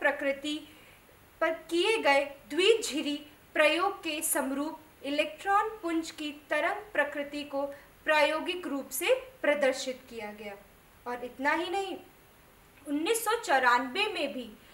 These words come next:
आयोडीन अणुओं, जो इलेक्ट्रॉनों की तुलना में लगभग दस लाख गुना भारी है, इसके साथ व्यतिकरण फ्रिंजें प्राप्त की जा चुकी हैं, जो कि इसकी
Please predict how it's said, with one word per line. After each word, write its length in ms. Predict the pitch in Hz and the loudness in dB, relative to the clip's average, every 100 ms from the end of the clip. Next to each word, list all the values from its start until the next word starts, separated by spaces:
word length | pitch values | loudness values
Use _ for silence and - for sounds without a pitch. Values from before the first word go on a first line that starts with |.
| - - | -20 -2
आयोडीन 540 | 269 269 285 370 415 440 | 2 4 4 2 0 0
अणुओं, 480 | 262 262 285 320 - - - - | 0 0 0 -2 -2 -8 -20 -20
जो 240 | 220 349 - | -4 -2 0
इलेक्ट्रॉनों 720 | 262 262 254 - 339 330 370 | 0 2 0 0 0 2 2
की 220 | 403 403 415 | -2 -2 -4
तुलना 300 | 320 262 294 330 | -4 0 2 2
में 160 | 330 | 0
लगभग 520 | 285 233 226 285 320 - - - - | -2 -4 -2 0 -2 -4 -18 -20 2
दस 320 | 311 - - 240 | 4 6 2 -6
लाख 540 | 240 262 - - - - | 0 8 8 8 0 -10
गुना 280 | 269 269 349 | -6 4 6
भारी 420 | 349 247 220 226 220 | 6 4 -2 -4 -4
है, 280 | 262 330 - - - | -2 -2 -4 -14 -8
इसके 360 | 339 349 415 427 | -4 -2 0 0
साथ 600 | 370 294 311 - - 220 | 4 4 4 0 -14 -4
व्यतिकरण 760 | 294 320 339 392 392 381 392 403 - - - | 0 0 0 -2 2 2 0 -6 -18 -20 -4
फ्रिंजें 540 | 359 349 330 381 381 | -2 0 0 -2 -2
प्राप्त 420 | 320 277 269 - - | 4 6 6 0 -14
की 100 | 240 | -8
जा 180 | 226 202 | -6 -6
चुकी 300 | - - 214 | -8 -20 -18
हैं, 260 | 208 214 - - - | -18 -18 -20 -20 -14
जो 200 | 226 277 | -4 -4
कि 240 | 285 320 359 - - | -2 -4 -4 -8 -10
इसकी 280 | 311 - 427 | -8 -2 -2